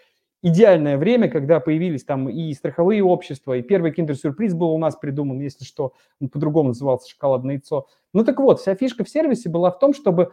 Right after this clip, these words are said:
угодить дворянину. То есть ты прям вот половой, даже слово, то есть типа не официант, а половой. То есть, типа, твоя основная задача — это просто вот, ну, типа, вот бить челом. Эта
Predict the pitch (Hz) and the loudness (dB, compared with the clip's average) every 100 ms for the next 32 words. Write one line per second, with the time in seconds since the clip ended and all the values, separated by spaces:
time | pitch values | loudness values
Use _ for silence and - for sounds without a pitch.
0 | - 220 185 180 214 180 175 190 208 196 | 0 4 6 4 2 0 2 4 4 2
1 | 120 107 _ - 180 180 226 214 175 175 | 0 -6 _ 0 0 2 2 4 4 2
2 | 175 214 208 226 208 143 160 165 277 254 | 2 4 4 4 2 2 -2 -2 0 0
3 | 131 139 - 151 156 160 165 170 269 240 | 0 -8 -10 -12 -8 -8 -10 -8 -6 -6
4 | - - 175 196 196 117 - _ _ 175 | -6 -2 2 2 2 -2 -6 _ _ -4
5 | - 202 139 151 202 - 175 202 190 165 | -4 -6 -4 0 2 2 -2 0 0 0
6 | 180 285 - 160 143 - 220 220 147 143 | 2 2 0 -8 -6 -2 -2 -2 -2 -2
7 | 170 165 160 139 135 - _ - 156 165 | -2 -2 -4 -4 -6 -8 _ -16 -6 -4
8 | 240 - 185 165 110 - _ _ _ _ | -4 -2 0 2 0 -4 _ _ _ _
9 | _ _ _ _ - 240 247 226 123 | _ _ _ _ -6 -2 0 0 -2